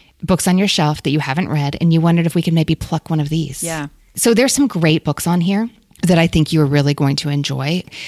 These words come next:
Speaker 1: because of right now where you are today, you're looking for those books that are a little more exuberant. And we did that with The House in the Cerulean Sea.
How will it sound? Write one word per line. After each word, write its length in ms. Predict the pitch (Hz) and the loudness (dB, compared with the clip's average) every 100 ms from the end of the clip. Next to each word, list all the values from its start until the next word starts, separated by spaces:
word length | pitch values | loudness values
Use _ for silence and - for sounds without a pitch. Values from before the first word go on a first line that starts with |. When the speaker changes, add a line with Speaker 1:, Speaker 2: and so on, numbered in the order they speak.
| - - _ | -16 -18 _
Speaker 1:
because 400 | 202 208 190 180 | -2 2 2 2
of 220 | 170 160 | 0 0
right 260 | 156 185 - | 2 2 2
now 340 | 196 165 160 | 0 2 2
where 140 | 151 151 | 2 2
you 220 | 156 180 | 2 2
are 120 | 190 | 2
today, 560 | 202 214 170 156 151 160 - - | 0 0 2 2 0 -2 -10 -6
you're 300 | 143 151 185 | 0 2 4
looking 360 | 190 - 175 175 | 2 0 0 0
for 120 | 175 | -2
those 220 | 185 226 | -2 -4
books 400 | - 139 - - - | -6 -8 -8 -10 -4
that 220 | 156 - | -4 -2
are 160 | 165 - | -6 -4
a 100 | 196 | -4
little 460 | 190 208 214 226 | -2 0 0 0
more 380 | 220 160 156 151 | 0 0 0 -2
exuberant. 800 | 160 151 143 143 139 131 147 - - | -4 -4 0 -2 -2 -6 -8 -6 2
And 160 | 208 | 4
we 100 | 220 | 4
did 200 | 233 294 | 2 0
that 220 | 233 165 - | 0 0 -2
with 140 | 180 | -4
The 60 | 165 | -4
House 240 | 160 - | -4 -2
in 80 | 170 | -2
the 100 | 165 | -2
Cerulean 520 | - 180 170 175 190 | -2 -2 -2 0 -2
Sea. 340 | - 147 143 | -2 -4 -6